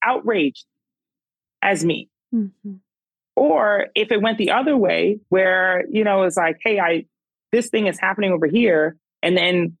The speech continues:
Speaker 1: if he wants to overreact, right? Or the time of a Black man try to pull me from him, physically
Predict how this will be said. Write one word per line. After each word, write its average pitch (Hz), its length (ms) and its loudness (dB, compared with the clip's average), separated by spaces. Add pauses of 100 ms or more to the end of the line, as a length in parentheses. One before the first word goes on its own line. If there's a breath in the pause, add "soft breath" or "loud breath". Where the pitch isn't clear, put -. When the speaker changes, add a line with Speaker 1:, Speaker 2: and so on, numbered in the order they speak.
(120)
Speaker 1:
if 175 140 -2
he 226 120 4
wants 196 260 0
to 175 80 -2
overreact, 202 880 0 (240)
right? 190 340 2
Or 175 280 2 (240)
the 160 80 -12
time 196 440 0
of 160 180 -2 (140)
a 165 180 0
Black 190 420 -2
man 170 380 -2 (100)
try 190 120 0
to 165 100 0 (100)
pull 262 320 2
me 180 280 0
from 147 160 -2
him, 139 220 -10
physically 254 420 2